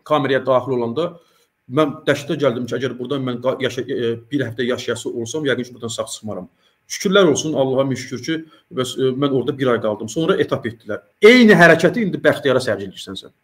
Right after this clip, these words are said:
Nəzərə al ki, Elnur və sənin sahiblərin və sənin yiyələrin, sənə nəzarət eləyənlər, nəzərə al ki, bugünün sabahı da var. Heç şübhəsiz ki, sizin bu zorakılıqlarınızın,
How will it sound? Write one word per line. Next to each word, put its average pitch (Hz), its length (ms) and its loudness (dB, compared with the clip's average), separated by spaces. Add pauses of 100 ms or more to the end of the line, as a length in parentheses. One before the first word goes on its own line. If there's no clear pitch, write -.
(540)
Nəzərə 190 320 8
al 175 160 8
ki, 113 220 -2 (100)
Elnur 147 480 6
və 131 80 0
sənin 131 280 -2
sahiblərin 110 580 -2
və 113 100 -4
sənin 131 400 -2
yiyələrin, 120 720 0
sənə 131 320 -2
nəzarət 135 460 0
eləyənlər, 123 480 0 (260)
nəzərə 165 320 4 (100)
al 175 240 4
ki, 190 200 -2 (280)
bugünün 175 320 2
sabahı 131 320 2
da 107 140 -4
var. 95 100 -12 (160)
Heç 180 220 0
şübhəsiz 165 320 -4
ki, - 100 -16
sizin 143 260 -10
bu 139 80 -6
zorakılıqlarınızın, 123 1000 -4